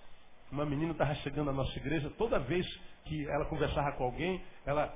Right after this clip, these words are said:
conversando com você, falava língua estranha, depois pensava, "Pastor, como é que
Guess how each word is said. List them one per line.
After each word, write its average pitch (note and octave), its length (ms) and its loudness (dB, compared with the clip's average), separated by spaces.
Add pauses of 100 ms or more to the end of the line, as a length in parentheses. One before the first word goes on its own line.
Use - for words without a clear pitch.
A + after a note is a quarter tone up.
(120)
conversando B3+ 460 2
com A3 100 -2
você, G3 300 2
falava D#3 340 2
língua D#3+ 220 -2
estranha, E3+ 340 -2
depois E3 300 -4
pensava, C#3 240 -4 (220)
"Pastor, - 400 2 (140)
como G4+ 160 2
é A#4 60 2
que - 100 -2